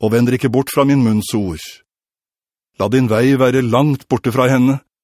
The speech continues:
og kom ikke nær inngangen til hennes hus, for at du ikke skal gi andre din verdighet, eller dine år til noe som er grusomt.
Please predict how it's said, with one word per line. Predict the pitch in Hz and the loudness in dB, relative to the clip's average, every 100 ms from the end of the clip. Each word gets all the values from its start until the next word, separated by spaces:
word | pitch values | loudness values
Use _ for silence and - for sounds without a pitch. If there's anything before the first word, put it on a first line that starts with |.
| _ _ - | _ _ -12
og | 98 | -6
kom | 117 110 | -2 -2
ikke | 123 | 0
nær | 110 110 131 | 0 2 2
inngangen | 135 107 107 117 131 | 2 2 0 0 -2
til | 131 | -2
hennes | 117 113 - | 0 -2 -2
hus, | 113 117 - - - _ _ _ _ - | -2 -2 -8 -14 -18 _ _ _ _ -2
for | 120 | -2
at | 120 | 0
du | |
ikke | 135 123 | -2 -2
skal | - 127 | -2 0
gi | 120 139 | 0 0
andre | 143 139 107 123 | 0 0 0 0
din | 151 | 0
verdighet, | 147 135 107 98 98 - _ - _ _ _ | 2 0 -2 -4 -4 -8 _ -20 _ _ _
eller | 101 104 | -4 0
dine | 113 127 | 0 0
år | 104 110 123 | 0 -2 0
til | 120 120 | 0 0
noe | 113 104 | -2 -4
som | - | -2
er | 117 | -2
grusomt. | 127 127 - 139 113 - | 2 0 0 -4 -4 -10